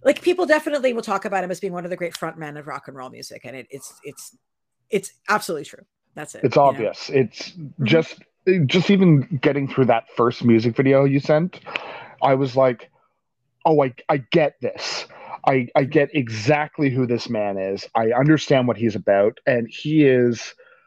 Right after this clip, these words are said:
Speaker 2: the quintessential rocker, right? He's here for a good
Speaker 1: Mm-hmm.
Speaker 2: time. He wants you to have a great time. And he wants everybody to just feel great about the experience that you're about to have.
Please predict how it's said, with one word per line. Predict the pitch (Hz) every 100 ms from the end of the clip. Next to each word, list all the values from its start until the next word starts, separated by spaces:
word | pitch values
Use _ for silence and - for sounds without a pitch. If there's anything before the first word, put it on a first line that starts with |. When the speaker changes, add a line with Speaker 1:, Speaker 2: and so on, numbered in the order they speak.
| _ _
Speaker 2:
the | 117 117 131 123 _
quintessential | - - 147 135 131 - 131 123 - 120 117 113 -
rocker, | 113 120 120 - 104 95
right? | - 113 143
He's | 127 117
here | - 139 165
for | - 180
a | 147
good | 139 123
Speaker 1:
Mm-hmm. | 110
Speaker 2:
time. | 107 95 101 147 156 - -
He | -
wants | 147 143 135
you | 120 131 190 202
to |
have | 156 131 113
a |
great | 98 117 143 -
time. | - 95 92 107 147 - - - _ _ _
And | 151 139 143 139 135 - - _ -
he | 156
wants | 160 165 165
everybody | 180 175 170 165
to | 143
just | 135 165 - -
feel | - 151 156 151 143 - _ _ _ -
great | 123 127 151 135 -
about | 113 117
the | 110
experience | 120 - - - 131 131 117 -
that | 123
you're | 113 107
about | 107 107
to | -
have. | 95 98 90 - -